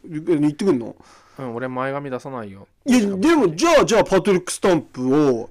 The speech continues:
Speaker 2: だから、
Speaker 1: 俺のひ-、
Speaker 2: ダサい、
Speaker 1: 俺の
Speaker 2: ダサエモボーイなんだって。
Speaker 1: そうだ、俺はパトリック・スタンプを見て、キャップをかぶり始めたぜ、だから。
Speaker 2: いや、でも、パトリックも、
Speaker 1: うん。
Speaker 2: 前髪出してない、最初期の頃、普通に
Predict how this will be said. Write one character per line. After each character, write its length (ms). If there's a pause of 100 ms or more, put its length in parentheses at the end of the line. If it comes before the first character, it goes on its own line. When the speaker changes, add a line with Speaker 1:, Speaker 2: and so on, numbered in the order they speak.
Speaker 2:
だ 80
か 160
ら、 180
Speaker 1:
俺 180
の 140
ひ-、 160
Speaker 2:
ダ 0
サ 0
い、 40
Speaker 1:
俺 60
の 60
Speaker 2:
ダ 120
サ 180
エ 60
モ 160
ボ 180
ー 40
イ 20
な 100
ん 100
だ 100
っ 40
て。 120
Speaker 1:
そ 140
う 40
だ、 100
俺 240
は 180
パ 140
ト 80
リ 80
ッ 20
ク・ 60
ス 80
タ 140
ン 80
プ 120
を 300
見 180
て、 480 (520)
キ 100
ャ 40
ッ 40
プ 140
を 60
か 120
ぶ 80
り 80
始 160
め 80
た 140
ぜ、 120
だ 100
か 100
ら。 120 (1400)
Speaker 2:
い 40
や、 60
で 60
も、 80
パ 160
ト 100
リ 80
ッ 60
ク 160
も、 280
Speaker 1:
う 60
ん。 180
Speaker 2:
前 160
髪 200
出 80
し 80
て 80
な 120
い、 60 (160)
最 200
初 140
期 120
の 80
頃、 160
普 240
通 100
に 140